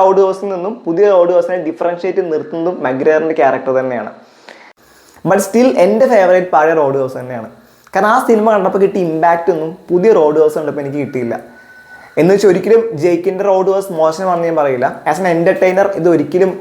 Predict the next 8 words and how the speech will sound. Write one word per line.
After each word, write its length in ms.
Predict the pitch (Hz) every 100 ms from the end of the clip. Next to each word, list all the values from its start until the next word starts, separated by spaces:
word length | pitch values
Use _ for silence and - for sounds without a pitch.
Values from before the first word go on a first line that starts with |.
| 147
ഓഡിയൻസ് 360 | 151 160 160 180
നിരാശപ്പെടുത്തില്ല. 640 | 151 143 143 147 123 120 120 - - - _ _ _ - _ -
ഇതിൽ 120 | 220 220
ഡാൾട്ടനായിട്ട് 520 | 185 180 185 214 202 190
അഭിനയിച്ച 320 | 190 180 180
ജേക്കിൻ്റെ 320 | 180 160 165 180
പെർഫോമൻസ് 400 | 160 143 151 151
ഒക്കെ 100 | 160